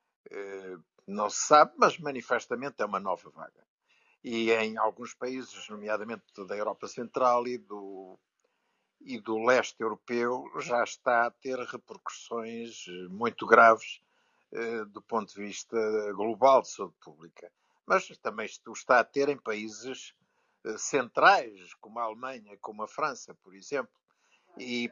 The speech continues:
países nórdicos, eh, bem comportados, como a Holanda ou a Noruega, já estão a pensar, a própria Holanda já de-, definiu um pseudo-confinamento de três semanas, aproveitando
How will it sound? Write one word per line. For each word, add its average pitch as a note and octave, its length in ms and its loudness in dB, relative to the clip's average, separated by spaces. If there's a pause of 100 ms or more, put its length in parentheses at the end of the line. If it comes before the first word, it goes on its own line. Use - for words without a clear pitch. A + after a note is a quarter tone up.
países C#3 360 2
nórdicos, D#3 680 4
eh, B2+ 480 -14
bem C3 160 0
comportados, - 720 -2
como A2 260 -14
a A2 40 -6
Holanda G#2+ 840 -10
ou G#2 160 -10
a - 20 -14
Noruega, B2 800 -4 (380)
já C3 240 0
estão C#3 340 -2
a C#3+ 60 -2
pensar, C#3 600 -2 (260)
a B2+ 180 -6
própria F#3+ 360 2
Holanda B2+ 360 -6
já A#2 200 -6
de-, G#2+ 500 -16
definiu B2+ 540 -10 (400)
um A#2 800 -8
pseudo-confinamento B2 1080 0
de - 80 -20
três C3 260 -8
semanas, A#2+ 460 -2
aproveitando G#2+ 840 -12